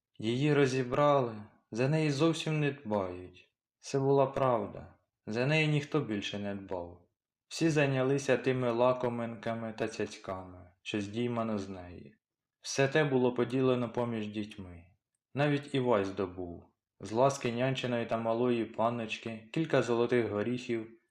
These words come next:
червоних яблучок, цукериків у кошику маленькому,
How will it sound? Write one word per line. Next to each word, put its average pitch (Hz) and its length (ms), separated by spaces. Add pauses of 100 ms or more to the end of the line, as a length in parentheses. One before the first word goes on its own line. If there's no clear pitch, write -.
(140)
червоних 123 640
яблучок, 117 560 (100)
цукериків 131 600
у 113 40
кошику 120 440
маленькому, 113 880